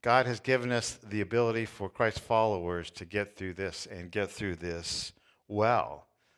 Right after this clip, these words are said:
uh, especially dealing with people. Now, Jesus of, of all would be an expert on human relations. After all, he, he created us.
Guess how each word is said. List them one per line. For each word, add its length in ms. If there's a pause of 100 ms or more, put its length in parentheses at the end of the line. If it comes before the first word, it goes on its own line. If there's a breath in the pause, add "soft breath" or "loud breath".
(140)
uh, 140
especially 960 (280)
dealing 520
with 220
people. 500 (1200 loud breath)
Now, 220
Jesus 500
of, 260
of 220
all 300
would 180
be 180
an 120
expert 460
on 260
human 540
relations. 640
After 400
all, 200
he, 340
he 160
created 500
us. 380